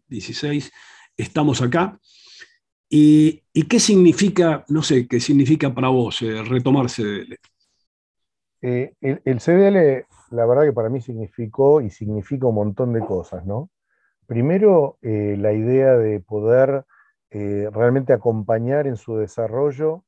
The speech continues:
Speaker 2: en su desarrollo efectivo y real a decenas, cientos, y en la última cuenta nos daba, eh, más de un millar, digamos, de colegas en toda la región. Segundo, y lo más lindo para mí, es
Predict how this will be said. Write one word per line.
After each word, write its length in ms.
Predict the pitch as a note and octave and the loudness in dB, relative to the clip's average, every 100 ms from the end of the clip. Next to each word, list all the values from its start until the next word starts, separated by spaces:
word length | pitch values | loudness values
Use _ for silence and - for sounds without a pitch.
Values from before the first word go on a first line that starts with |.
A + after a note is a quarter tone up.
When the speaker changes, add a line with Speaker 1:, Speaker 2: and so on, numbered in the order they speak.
| - | -16
Speaker 2:
en 140 | G#2+ | -16
su 140 | F#2 | -10
desarrollo 500 | G#2+ - A2 B2 B2 | -10 -8 -6 -4 -4
efectivo 640 | A2+ - G2+ - C#3 C3 A#2 | -4 -6 -14 -8 -4 -2 -2
y 20 | |
real 500 | G#2 A2+ B2 C#3 D#3+ _ _ _ _ - | 0 2 2 0 -6 _ _ _ _ -4
a 300 | A2 A#2 D3 _ _ _ - | -2 0 -2 _ _ _ -18
decenas, 840 | A2 A#2 - D3 D#3 F3 F3 _ _ _ | -8 -8 -6 -6 -4 -6 -6 _ _ _
cientos, 680 | _ C#3+ D3+ E3 F3+ E3+ - | _ -4 -4 -4 -8 -8 -8
y 80 | B2 | -8
en 80 | A2+ | -4
la 100 | A#2+ | -4
última 380 | C#3 C3+ A#2+ | -4 -8 -8
cuenta 260 | A2+ C3+ B2+ | -8 -8 -8
nos 140 | A2+ | -6
daba, 400 | A#2 B2+ C3 C3+ - _ _ _ - | -4 -2 -2 -2 -6 _ _ _ -12
eh, 160 | A2 B2+ | -10 -6
más 180 | B2 C3 | -4 -4
de 80 | |
un 80 | C3 | -4
millar, 340 | A#2+ A2+ C#3+ C3 | -6 -2 -2 -2
digamos, 380 | A#2 B2+ C3 | -6 -6 -6
de 100 | A2 | -8
colegas 380 | G2+ A#2 C3 A#2+ | -8 -8 -6 -10
en 100 | A2 | -10
toda 160 | G#2+ A2+ | -6 -4
la 140 | A2 | -4
región. 480 | G2+ F#2 - D#2+ D#2 _ _ _ _ _ _ _ _ _ | -8 -12 -16 -18 -18 _ _ _ _ _ _ _ _ _
Segundo, 440 | - C#3+ G3+ A3 F3 | -8 -2 0 2 2
y 40 | |
lo 140 | C3 C3 | 2 0
más 140 | D3+ | 0
lindo 320 | F3 G#3 F#3 | 0 0 0
para 240 | B2+ B2 B2 | 0 -2 -2
mí, 300 | D#3+ G#3+ G3 | -4 -4 -6
es 240 | C3+ - | -8 -10